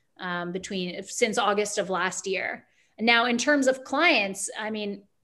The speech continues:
the, the client number has also gone up that same way, but that period where I went from twenty-five to forty was just because I increased my prices. I realized that I w-, would rather, you know, like Jeff said, I,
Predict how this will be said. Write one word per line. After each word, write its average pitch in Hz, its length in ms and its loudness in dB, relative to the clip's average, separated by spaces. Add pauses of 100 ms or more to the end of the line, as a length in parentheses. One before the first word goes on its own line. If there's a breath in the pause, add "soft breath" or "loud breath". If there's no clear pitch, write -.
(160)
the, 262 320 4
the 226 100 2
client 269 420 2
number 233 320 2
has 220 200 0
also 226 680 2 (460)
gone 214 280 0
up 202 320 -2 (260)
that 214 180 2
same 226 320 2
way, 254 540 6
but 285 400 6 (600 loud breath)
that 262 240 4
period 311 360 4
where 254 140 8
I 247 40 6
went 254 200 2
from 262 140 -2
twenty-five 254 500 2
to 240 80 0
forty 359 420 0
was 254 360 4
just 285 200 4
because 285 280 0
I 247 40 6
increased 240 400 -2
my 196 140 -4
prices. 247 720 -2 (420 soft breath)
I 226 100 4
realized 262 540 8
that 233 100 4
I 233 140 6
w-, 226 260 0 (100)
would 226 420 4
rather, 254 300 6
you 247 180 2
know, 247 120 0
like 233 240 0
Jeff 285 240 4
said, 220 300 4
I, 208 240 2